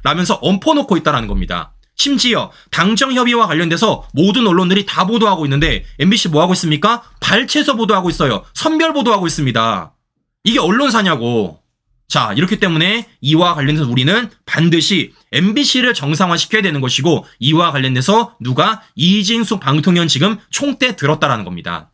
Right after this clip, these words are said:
자, 그럼에도 불구하고 지금 민주당 좌파들이 뭐 하고 있습니까?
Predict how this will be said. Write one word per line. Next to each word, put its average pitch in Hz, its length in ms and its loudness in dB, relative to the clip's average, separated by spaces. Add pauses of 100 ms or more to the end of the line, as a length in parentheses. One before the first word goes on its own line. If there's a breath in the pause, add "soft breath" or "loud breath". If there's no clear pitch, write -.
(160)
자, 107 380 -2
그럼에도 220 340 0
불구하고 147 680 0 (160 loud breath)
지금 175 260 0
민주당 190 380 2
좌파들이 170 480 -2
뭐 127 160 2
하고 143 140 2
있습니까? 98 520 -6